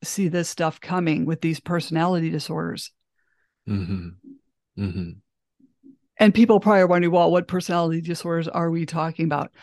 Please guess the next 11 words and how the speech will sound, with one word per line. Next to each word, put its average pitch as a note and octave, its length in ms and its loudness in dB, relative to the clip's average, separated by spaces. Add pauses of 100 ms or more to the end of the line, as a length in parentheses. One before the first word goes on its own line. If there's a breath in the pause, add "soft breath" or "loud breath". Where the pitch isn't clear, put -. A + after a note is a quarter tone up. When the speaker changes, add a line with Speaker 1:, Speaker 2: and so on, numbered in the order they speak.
(200 loud breath)
Speaker 1:
Like, - 180 -2 (260)
like F3 180 2
high G3+ 320 4
functioning F#3 920 2
bipolar, D#3+ 720 -6 (500 soft breath)
high F3+ 240 2
functioning F#3 800 2
Speaker 2:
Mm. D3+ 60 0
Speaker 1:
borderline F3 560 0
personality D3+ 680 -4
disorders. - 720 -6